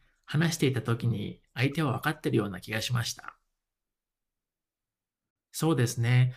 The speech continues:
実は一人だけいたんですよ。電話を代わった上司が結構怒られたみたいなんですよね。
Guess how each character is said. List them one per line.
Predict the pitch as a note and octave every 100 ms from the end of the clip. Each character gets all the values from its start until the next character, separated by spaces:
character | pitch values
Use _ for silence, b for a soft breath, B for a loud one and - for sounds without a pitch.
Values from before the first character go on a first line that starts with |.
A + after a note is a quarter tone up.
| B
実 | B2+ B2+ E3
は | B2+
一 | B2 F#3
人 |
だ | E3
け | D3+ D#3
い |
た | D#3+ D#3
ん |
で | B2+
す | - F#2
よ。 | - - _ _ _ _ _ _ -
電 | B2+ D#3
話 | E3
を | E3
代 | E3
わ | D#3
っ | -
た | D#3
上 | E3+
司 | D3+ B2+
が | A2+ -
結 | F3+ F3
構 | A#2+ A2+
怒 | B2+ D#3
ら |
れ | D#3
た | B2
み | B2
た | B2
い | G#2
な | F#2+
ん | F#2+
で | -
す | -
よ | -
ね。 | A#2 B2+ B2+